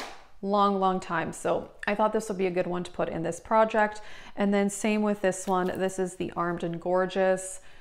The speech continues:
This is very yellowy orange, also definitely warm toned, but definitely different than the other one. Like I said, I like these. I do think they are good quality.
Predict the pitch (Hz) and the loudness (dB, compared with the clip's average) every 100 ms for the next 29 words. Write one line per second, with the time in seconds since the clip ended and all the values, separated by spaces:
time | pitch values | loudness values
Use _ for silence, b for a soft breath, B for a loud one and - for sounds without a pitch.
0 | b - 202 - 190 180 175 185 180 180 | b -4 -4 0 0 0 2 4 6 4
1 | 175 180 262 277 269 262 254 254 254 214 | 0 0 2 4 4 2 2 0 0 0
2 | 220 220 220 220 214 214 - 302 311 254 | 2 2 2 2 0 0 2 4 4 6
3 | 220 208 202 202 214 202 185 175 180 180 | 6 6 4 2 -2 -2 -2 -2 0 -2
4 | 180 180 170 170 170 175 175 185 202 - | -2 -2 0 -2 -2 -2 2 0 0 -4
5 | 185 170 180 175 175 170 - 170 160 - | -4 -2 -4 -2 -6 -6 -6 -6 -6 0
6 | 214 220 214 214 208 208 208 b b b | 2 4 2 2 0 -2 -6 b b b
7 | b b - 285 294 269 269 233 - 214 | b b 0 4 4 4 6 6 8 8
8 | 226 208 208 208 220 214 202 196 190 202 | 8 6 4 2 0 0 2 0 2 0
9 | 208 233 214 196 185 - - 180 180 - | 0 0 2 4 4 2 0 -2 -2 -4
10 | 170 180 185 202 208 208 208 | 2 6 6 6 6 4 2